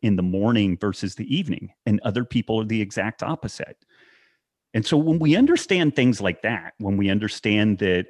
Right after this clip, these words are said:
uh, you know, within a, a, a population, if you give, uh, you know, a thousand people a blood pressure medication, uh, some percentage of those people may see a ten point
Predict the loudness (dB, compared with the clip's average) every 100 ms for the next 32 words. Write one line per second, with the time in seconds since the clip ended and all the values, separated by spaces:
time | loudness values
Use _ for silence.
0 | -6 -4 -4 -6 -6 -4 -2 -2 -2 2
1 | 2 2 -2 -6 -6 -6 -8 -14 -12 -12
2 | -8 -4 -4 -2 -4 -4 -6 -4 0 2
3 | 2 -4 -8 -6 -4 -6 -8 -4 -2 -2
4 | -4 -4 -4 -2 -4 -2 -4 -4 -2 -2
5 | -4 -2 -4 -2 -4 -2 -4 -6 -6 -4
6 | -4 -4 -4 -8 -18 -20 _ _ -8 -4
7 | -4 -6 -4 2 2 2 -2 2 2 0
8 | -2 -2 -2 -2 0 0 2 0 -2 -4
9 | -4 -2 2 2 2 0